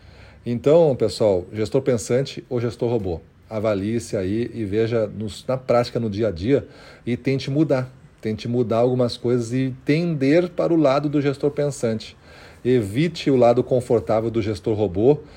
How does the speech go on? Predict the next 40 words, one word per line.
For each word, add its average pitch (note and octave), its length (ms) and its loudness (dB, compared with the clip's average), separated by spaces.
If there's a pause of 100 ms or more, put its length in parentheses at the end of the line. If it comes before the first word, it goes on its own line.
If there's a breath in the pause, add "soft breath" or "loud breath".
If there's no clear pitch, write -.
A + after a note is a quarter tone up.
(140 loud breath)
que B2+ 100 -2 (160)
não A#2+ 240 2
assume A#2+ 340 0
culpa F3+ 320 0
nenhuma C3 320 0
de G#2+ 120 -2
resultado G#2+ 480 -2
decrescente, G#2+ 840 -4 (400 loud breath)
não A#2+ 160 2
assume A#2 540 0
culpa F3+ 340 0
nenhuma D3 160 2
porque D#3+ 160 -4
ele E3 100 0
tem E3+ 220 -2
justificativa E3 640 0
para F#3+ 140 0
tudo. D#3 280 0 (120)
"A A#2 80 -4
minha A#2+ 140 0
máquina C#3+ 280 0
tá F3 120 -2
rodando F3+ 280 2
perfeita, F#3 480 0
só - 160 -2
que - 100 -4
não C#3 120 0
entrega C3+ 320 2
mais C3+ 160 2
resultado." C#3+ 460 0
O - 20 -20
que F3+ 100 -4
que F3 140 2
adianta, A#2 340 2
então, G2+ 300 0 (420 loud breath)
a G#2+ 100 -2
tua A2 160 0
máquina G#2 300 -2
ser G2+ 160 -4
perfeita? - 560 -6